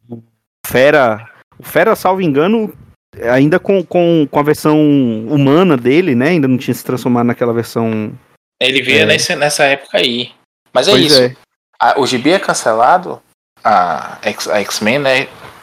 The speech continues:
Speaker 2: Depois veio a ser chamada de Uncanny.
Speaker 1: Sim.
Speaker 2: E batizada retroativamente, de, como se fosse sempre Uncanny X-Men. Ela é, eu te explico, né? O X-Men sempre foi,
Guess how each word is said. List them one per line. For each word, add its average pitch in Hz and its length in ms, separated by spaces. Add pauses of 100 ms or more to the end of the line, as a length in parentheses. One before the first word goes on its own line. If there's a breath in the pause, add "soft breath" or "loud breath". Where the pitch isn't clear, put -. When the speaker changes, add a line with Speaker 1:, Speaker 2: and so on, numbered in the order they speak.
(320)
Speaker 2:
Depois 127 380
veio 110 260
a 101 60
ser 104 380
chamada 101 340
de 95 140 (160)
Uncanny. 123 480 (440)
Speaker 1:
Sim. 139 220 (240)
Speaker 2:
E 104 480
batizada 98 500
retroativamente, 98 800
de, 98 220 (320)
como 92 180
se - 120
fosse 92 240
sempre 90 340
Uncanny 104 300
X-Men. 104 340 (1040 loud breath)
Ela 107 440
é, 110 880 (480)
eu 110 140
te 131 200
explico, 131 480
né? 127 360
O 92 140
X-Men 120 260
sempre - 220
foi, 139 140